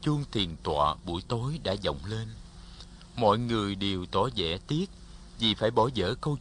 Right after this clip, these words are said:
chuyện. Nhưng thầy Ananda bảo không nên bỏ dở thiền tọa,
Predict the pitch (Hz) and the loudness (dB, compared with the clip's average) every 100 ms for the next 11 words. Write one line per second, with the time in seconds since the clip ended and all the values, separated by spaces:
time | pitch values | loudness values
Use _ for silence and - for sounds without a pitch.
0 | - 85 76 82 - - - - - - | -4 -4 -4 -8 -14 -18 -18 -18 -18 -10
1 | 127 131 120 110 82 76 104 110 113 104 | -2 0 0 -2 -2 -2 -2 -2 -4 -2
2 | 82 76 65 - - 85 92 - 120 117 | -2 -2 -6 -14 2 4 4 2 0 0
3 | 113 107 76 78 117 87 73 - 80 69 | -2 -2 -2 -2 -2 -4 -4 -4 -6 -6
4 | - 71 64 | -6 -4 -4